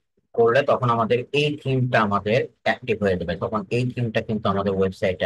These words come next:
আর অ্যাক্টিভ দেখাবে। তো আমাদের ওয়েবসাইটে যে থিমটা অ্যাক্টিভ থাকে, সেই থিমের ডিজাইনটাই আমাদের ওয়েবসাইটে শো হয়। তো আমি দেখেন এই যে থিমটা চেঞ্জ করছি, এখন দেখেন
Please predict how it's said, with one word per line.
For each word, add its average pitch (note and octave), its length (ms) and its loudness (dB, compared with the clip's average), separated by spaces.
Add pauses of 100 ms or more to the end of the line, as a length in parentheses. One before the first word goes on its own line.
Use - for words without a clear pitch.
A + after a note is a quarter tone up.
(120)
আর F#2 60 0 (140)
অ্যাক্টিভ F2+ 320 -2 (120)
দেখাবে। F#2 280 2 (880)
তো - 120 -8
আমাদের A#2+ 220 4
ওয়েবসাইটে C3+ 480 4
যে B2+ 80 2 (100)
থিমটা C#3 320 0
অ্যাক্টিভ - 260 0 (140)
থাকে, C3 240 2 (1200)
সেই D3+ 260 4
থিমের C#3+ 340 2
ডিজাইনটাই B2+ 680 2
আমাদের G#2+ 320 0
ওয়েবসাইটে G#2 480 -2
শো A2+ 80 -2 (100)
হয়। D#2+ 160 -12 (880)
তো - 100 -20
আমি B2+ 160 4
দেখেন C#3+ 220 4
এই C#3+ 80 0
যে D3 140 4
থিমটা D3+ 300 4 (120)
চেঞ্জ D3 160 2 (140)
করছি, D#3 260 2 (300)
এখন B2 120 -2 (100)
দেখেন B2+ 180 0